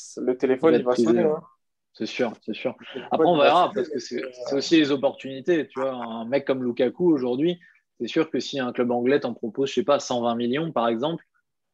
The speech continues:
Speaker 2: euh, je pense que, euh, du côté de l'Inter, on va quand même réfléchir.
Speaker 1: Et Lukaku,
Speaker 2: Ouais,
Speaker 1: il a
Speaker 2: c'est,
Speaker 1: été
Speaker 2: euh,
Speaker 1: ici pour être champion. Il a été champion. Est-ce qu'aujourd'hui, euh, il se dit pas, euh,
Speaker 2: À voir.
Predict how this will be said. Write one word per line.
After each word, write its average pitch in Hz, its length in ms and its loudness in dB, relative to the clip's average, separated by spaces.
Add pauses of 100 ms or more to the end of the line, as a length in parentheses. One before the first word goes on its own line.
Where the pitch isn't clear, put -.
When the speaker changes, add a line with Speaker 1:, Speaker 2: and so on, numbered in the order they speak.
(100)
Speaker 2:
euh, 104 100 -2
je 104 100 -12
pense 147 280 2
que, - 80 2
euh, 135 360 4
du 120 120 -6
côté 131 200 -4
de 123 60 -2
l'Inter, 131 240 -2
on 151 120 0
va 120 100 -6
quand 131 100 -8
même 127 160 -8
réfléchir. 143 580 -2 (220)
Speaker 1:
Et 135 40 -8
Lukaku, 143 340 2
Speaker 2:
Ouais, 202 60 6
Speaker 1:
il 180 40 2
a 165 40 6
Speaker 2:
c'est, 160 80 6
Speaker 1:
été 156 120 6
Speaker 2:
euh, - 200 2 (200)
Speaker 1:
ici 185 160 -18
pour 160 120 0
être 160 100 0
champion. 180 380 0
Il 139 100 -6
a - 20 -2
été 143 160 -8
champion. 165 460 -4
Est-ce 165 100 -8
qu'aujourd'hui, 147 560 -10
euh, 135 480 -4
il 135 80 -12
se 131 60 -20
dit 127 160 -20
pas, 156 240 2
euh, 135 100 -4 (460)
Speaker 2:
À 139 80 -4
voir. 123 240 -4